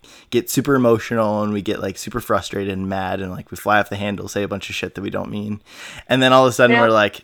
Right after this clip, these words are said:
Speaker 1: "Dang it, like, we did it again." And then we go back
Speaker 2: <laughs>
Speaker 1: and we, like, humble ourselves and we, like, go back and we're like, "I'm really sorry, I shouldn't have said that." Like,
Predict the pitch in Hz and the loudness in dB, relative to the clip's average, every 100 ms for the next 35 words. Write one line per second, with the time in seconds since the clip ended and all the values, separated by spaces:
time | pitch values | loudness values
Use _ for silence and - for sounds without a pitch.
0 | _ - 131 135 127 117 - 98 107 95 | _ -6 0 2 2 0 -8 -8 -8 -4
1 | 113 104 104 101 98 95 95 - - - | -4 -4 -6 -6 -6 -8 -12 -16 -20 -6
2 | 117 110 104 113 120 113 107 - 392 - | -2 0 4 4 8 8 8 4 0 -2
3 | - - - - 113 110 107 98 98 - | -18 -20 -14 -4 0 0 0 0 -4 -8
4 | - - 135 127 127 127 - 113 107 107 | -6 4 6 8 8 6 6 6 8 6
5 | 107 101 101 104 104 101 110 110 104 101 | 4 -2 -4 -2 -2 0 2 4 4 2
6 | 104 98 98 - 104 107 107 113 104 98 | -2 -4 -6 -6 -4 0 0 0 0 0
7 | 101 98 98 110 110 104 98 98 98 - | 0 -2 -4 -6 -6 -8 -6 -2 -2 -2
8 | - 80 - | -8 -12 -20